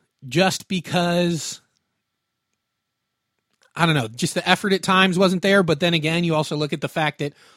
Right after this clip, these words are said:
O K C is one of the best rebounding, especially offensive rebounding teams in the N B A. So, you know, that's part of it too.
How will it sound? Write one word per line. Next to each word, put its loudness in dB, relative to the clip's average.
O 6
K 0
C 2
is 0
one 0
of -2
the -2
best 0
rebounding, -2
especially -6
offensive -2
rebounding 0
teams -8
in -2
the 0
N 0
B 0
A. 0
So, -2
you -4
know, -4
that's -2
part 6
of 2
it 0
too. -2